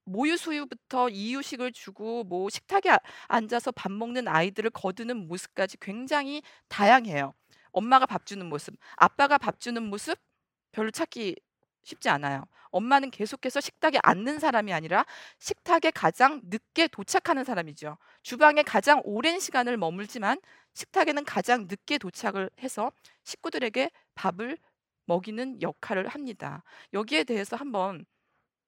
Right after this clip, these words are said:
'이게 자연스러워도 되나? 계속 이래도 되나?'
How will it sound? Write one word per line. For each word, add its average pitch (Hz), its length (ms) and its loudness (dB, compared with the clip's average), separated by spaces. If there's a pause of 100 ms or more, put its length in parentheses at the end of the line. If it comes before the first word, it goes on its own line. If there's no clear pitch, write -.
(160)
'이게 254 180 -4 (360)
자연스러워도 269 640 0
되나? 196 300 -8 (360)
계속 220 280 -6
이래도 196 240 -6
되나?' 175 280 -10